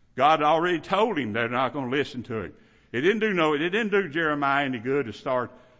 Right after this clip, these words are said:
uh, start preaching, uh, uh, uh, uh, messages to where there's a lot clearer, or start using another Bible that's a lot clearer for the people. No,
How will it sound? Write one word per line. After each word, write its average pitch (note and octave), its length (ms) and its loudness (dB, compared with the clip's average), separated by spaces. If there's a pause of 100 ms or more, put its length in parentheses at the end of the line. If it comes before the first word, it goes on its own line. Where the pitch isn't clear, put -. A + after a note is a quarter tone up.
(120)
uh, G#2 360 -2
start A#2+ 400 -4
preaching, B2 520 0
uh, G#2 220 -2 (360)
uh, G2+ 220 -10 (580)
uh, G2 360 -6 (220)
uh, G2 260 -8
messages A2 800 -6
to G2+ 100 -12
where B2+ 340 -4 (320)
there's A2+ 180 -4
a G#2+ 40 -6
lot A2+ 280 -4
clearer, B2 520 -4 (840)
or G2+ 120 -6
start C3+ 320 0
using A#2+ 380 0
another B2 400 0
Bible C#3 520 2
that's B2 200 -4
a A2 60 -6
lot C3 300 -2
clearer C#3+ 380 -4
for A#2 160 -12
the A2+ 100 -12
people. B2+ 600 -8 (920)
No, B2 640 0